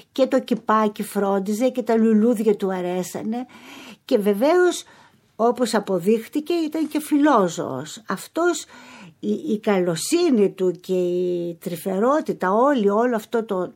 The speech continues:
η στέρηση που είχε ζήσει στη ζωή του διοχετεύτηκε σε ένα γατί που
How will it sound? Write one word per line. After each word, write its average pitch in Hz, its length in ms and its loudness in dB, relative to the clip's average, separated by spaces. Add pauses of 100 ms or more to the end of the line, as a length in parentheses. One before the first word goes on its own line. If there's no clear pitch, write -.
(260)
η 208 80 -4
στέρηση 262 680 0
που 226 100 -6
είχε 214 160 -2
ζήσει 214 360 -4
στη - 180 -12
ζωή 175 440 -2
του 302 80 -4
διοχετεύτηκε 247 960 -4 (440)
σε - 220 -4
ένα 269 340 2 (380)
γατί 233 540 0 (540)
που 196 540 -2